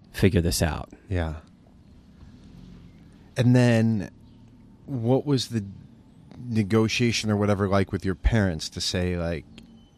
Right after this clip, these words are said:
Speaker 2: did you just come to dinner and, like, "Listen, you guys"?
Speaker 1: Well, they, they weren't living in the same home anymore.
Speaker 2: Okay.
Speaker 1: Um, I talked to my dad first, who
Speaker 2: You were living with who?
Speaker 1: I was living with my mom.
Speaker 2: Okay.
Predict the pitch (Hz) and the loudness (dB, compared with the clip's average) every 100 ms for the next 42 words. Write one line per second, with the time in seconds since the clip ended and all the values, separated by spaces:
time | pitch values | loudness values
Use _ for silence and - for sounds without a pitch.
0 | _ - 95 95 92 - - 101 90 92 | _ -12 -8 -4 -4 -6 -2 -2 0 0
1 | 107 113 101 95 95 101 - 78 90 85 | 0 0 0 -2 -2 -4 -6 -10 -8 -4
2 | 87 85 85 - - 117 120 123 - 120 | -2 -2 -6 -12 -2 4 6 6 6 4
3 | 113 - 120 127 139 120 110 107 98 95 | 4 4 6 8 6 6 6 6 6 4
4 | 98 92 101 87 80 80 - 85 - 78 | 2 4 4 4 2 -2 -6 -8 -8 -10
5 | - - - 90 85 85 87 85 - 92 | -10 -14 -2 0 2 4 2 0 0 0
6 | 90 104 98 101 90 82 90 87 - 113 | 4 2 4 4 4 6 4 4 4 4
7 | 117 - - - - - - - - - | 4 0 -10 -16 -20 -20 -20 -20 -6 2
8 | 104 101 98 95 - - - - 113 107 | 4 6 6 4 0 -6 -14 0 2 4
9 | 110 104 101 95 - - 95 101 104 104 | 4 2 0 0 -2 -2 2 4 4 4
10 | 107 98 92 - 87 90 85 82 92 85 | 6 4 4 4 4 4 4 2 -4 -6